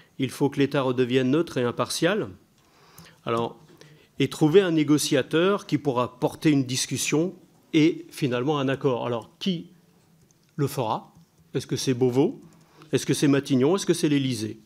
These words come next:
Notre groupe Lyot rappelle que le retour à l'ordre en Nouvelle-Calédonie ne sera possible que si le dialogue est rétabli entre les communautés et si une solution durable so-, soit trouvée.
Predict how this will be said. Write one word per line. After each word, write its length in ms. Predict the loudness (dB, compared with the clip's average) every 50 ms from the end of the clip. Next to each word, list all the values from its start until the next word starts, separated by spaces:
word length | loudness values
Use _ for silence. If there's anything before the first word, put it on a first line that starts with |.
| _ _ _ _ -20 -20 -20 -20 -20 -20 -20 -20 _ -4
Notre 300 | -2 -2 -2 0 0 0
groupe 300 | 2 2 2 2 2 2
Lyot 180 | 2 2 2 2 0
rappelle 480 | 0 0 0 0 0 0 0 0 -2 -4
que 320 | -2 0 0 0 -2 -6 -12 -20 _ _ _ -20 -20 -20 -12 -2
le 100 | 2 2
retour 320 | 4 4 4 4 4 4 4
à 40 |
l'ordre 240 | 4 2 2 2 2
en 60 | 2
Nouvelle-Calédonie 720 | 2 2 2 0 0 0 0 -2 0 0 0 2 2 2 2
ne 80 | 2 0
sera 260 | 0 -2 -2 -2 -2
possible 300 | -2 -4 -4 -4 -4 -2
que 100 | -2 -2
si 140 | -2 -2 0
le 100 | 0 0
dialogue 320 | 0 0 0 0 0 0
est 60 | 0
rétabli 480 | -2 -2 -2 -2 -2 -2 -2 -4 -4 -6 -10 -18 -20 _ -6 -2
entre 320 | 0 0 0 0 -2 -2
les 120 | -2 -2
communautés 520 | -2 -2 -2 -2 -2 -2 -4 -4 -8 -14 -18 -20 -20 -20 -20 -20 -20 -20 -20 _ -20 -20 -20 -20 -20 -20 -20 -20 -20 -10 _ -6
et 60 | -4
si 160 | -4 0 0
une 100 | 0 2
solution 420 | 2 2 2 2 2 2 2 0 2
durable 440 | 2 2 2 2 2 0 -2 -2 -4
so-, 240 | -2 -4 -4 -4 -6
soit 240 | -6 -2 0 0 0
trouvée. 440 | 0 -4 -8 -4 -2 -2 -4 -4